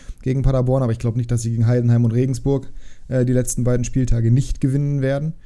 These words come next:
Das heißt, ich glaube, Heidenheim geht direkt hoch. Darmstadt ist sowieso ja, ist ja nur noch Formsache. Die spielen jetzt am Wochenende in Hannover. Also, <laughs> äh, ja, äh, Phil kann das gerne verhindern, wenn er mag. Aber so grundsätzlich glaube ich, auch da wird nichts mehr anbrennen.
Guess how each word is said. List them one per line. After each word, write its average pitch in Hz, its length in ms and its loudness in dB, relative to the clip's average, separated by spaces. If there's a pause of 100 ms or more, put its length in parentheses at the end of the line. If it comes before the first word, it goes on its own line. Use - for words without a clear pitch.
(380)
Das 110 180 0
heißt, 120 220 2
ich 117 140 -8
glaube, 139 840 2 (160)
Heidenheim 127 500 2
geht 120 160 2
direkt 117 360 -2
hoch. 170 280 -2 (600)
Darmstadt 120 480 0 (140)
ist - 180 -8
sowieso 110 320 0
ja, 117 160 4
ist 104 120 -4
ja - 60 2
nur 113 100 2
noch 107 120 0
Formsache. 127 440 4
Die 113 60 0
spielen 117 180 2
jetzt 117 120 0
am - 120 0
Wochenende 120 400 2
in 117 160 0
Hannover. 131 440 2
Also, 113 340 -4 (360)
<laughs> 123 340 -8
äh, 110 420 -2 (160)
ja, 113 260 0 (360)
äh, 110 440 0
Phil 135 200 4
kann 131 140 2
das 117 140 0
gerne 120 220 0
verhindern, 123 380 0
wenn 123 80 2
er 120 100 2
mag. 120 320 2
Aber 104 340 -4 (160)
so 110 180 0
grundsätzlich 117 480 0
glaube 113 240 0
ich, 110 40 -2
auch 110 100 0
da 117 200 0
wird 113 120 0
nichts 113 160 -2
mehr 117 120 -2
anbrennen. 143 380 0